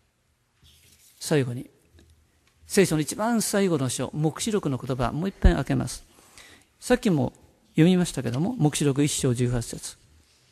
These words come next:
キリストが弟子のヨハネに現れて何とおっしゃったか。「恐れるな。私は死んだが、見よ、いつまでも生きている。」この一言でした。「私は死んだが、見よ、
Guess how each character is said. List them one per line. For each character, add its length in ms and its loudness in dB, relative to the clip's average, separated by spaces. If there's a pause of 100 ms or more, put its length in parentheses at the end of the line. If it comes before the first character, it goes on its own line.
(680)
キ 140 6
リ 100 6
ス 60 0
ト 120 4
が 280 2 (220)
弟 120 6
子 120 4
の 100 6
ヨ 140 4
ハ 100 6
ネ 120 6
に 40 2
現 160 0 (120)
れ 80 0
て 180 -6
何 240 2
と 100 -4
お 40 0
っ 20 -2
し 120 -8
ゃ 40 -10
っ 20 -16
た 140 -18
か。 140 -20 (500)
「恐 300 -2
れ 120 -2
る 120 -2
な。 80 -6 (840)
私 380 4
は 120 6
死 180 2
ん 100 6
だ 100 4
が、 200 -10 (300)
見 160 10
よ、 220 8 (440)
い 140 0
つ 160 2
ま 160 4
で 100 -8
も 120 -12 (200)
生 60 -8
き 120 -8
て 100 -12
い 40 -12
る。」 120 -14 (480)
こ 100 4
の 80 6
一 160 -2
言 160 -4
で 80 -12
し 80 -14
た。 120 -20 (1000)
「私 380 4
は 120 6
死 200 8
ん 60 12
だ 120 10
が、 160 2 (140)
見 120 10
よ、 220 12